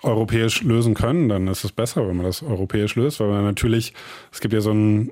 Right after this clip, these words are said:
Rennen nach unten, ein Rennen irgendwie billiger zu produzieren, gerade bei Fleischproduktion ist das ein großes Thema. Wenn wir hier in Deutschland irgendwie super Bedingungen für Tierhaltung haben,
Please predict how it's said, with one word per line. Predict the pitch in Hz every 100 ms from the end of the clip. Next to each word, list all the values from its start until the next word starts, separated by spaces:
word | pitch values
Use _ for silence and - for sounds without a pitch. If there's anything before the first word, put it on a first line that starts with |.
| _
Rennen | 214 170 110 120 127 123 117
nach | 110 101
unten, | - 135 117 104
ein | 101
Rennen | 107 117 117 117
irgendwie | 107 110 107 107 110 123 -
billiger | 113 117 117 117 110 110
zu | 107 110
produzieren, | 110 98 - 113 113
gerade | 104 107 104
bei | 104 104
Fleischproduktion | - 104 110 - 107 101 - 107 107
ist | 104
das | 107 -
ein | 104
großes | - 107 - -
Thema. | 110 107 107 101 - - - -
Wenn | 98 104
wir |
hier | 101 107 110
in | 104
Deutschland | 107 107 113 107 107
irgendwie | 113 107 107 107 107 110 - _ -
super | 117 120
Bedingungen | 107 107 110 113 110
für | - 101
Tierhaltung | - 160 127 104 107 98
haben, | 101 104 127